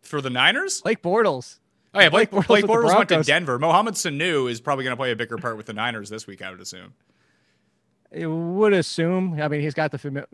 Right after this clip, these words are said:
Speaker 2: familiarity with Shanahan, but this still also feels like just wait until Debo gets back.
Speaker 1: Oh, yeah, for sure. But then you have Sanu. I mean, Russell Gage stole his role in Atlanta of, like, wildcat quarterback. Maybe
Speaker 2: Oh.
Speaker 1: you can incorporate that in.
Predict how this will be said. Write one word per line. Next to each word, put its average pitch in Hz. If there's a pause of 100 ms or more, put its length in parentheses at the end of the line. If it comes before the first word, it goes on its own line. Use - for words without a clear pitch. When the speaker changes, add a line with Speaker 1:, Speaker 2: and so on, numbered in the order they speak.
Speaker 2:
familiarity 156
with 131
Shanahan, 147
but 127
this 156
still 147
also 135
feels 127
like 117
just 123 (100)
wait 110
until 101
Debo 92
gets 90
back. 87
Speaker 1:
Oh, 269
yeah, 220
for 113
sure. 208
But 117
then 175
you 190
have 151
Sanu. 127
I 110
mean, 110
Russell 143
Gage 123
stole 135
his 113
role 127
in 107
Atlanta 117
of, 107
like, 110 (420)
wildcat 143
quarterback. 131
Maybe 294
Speaker 2:
Oh. 214
Speaker 1:
you 151
can 160
incorporate 143
that 170
in. 107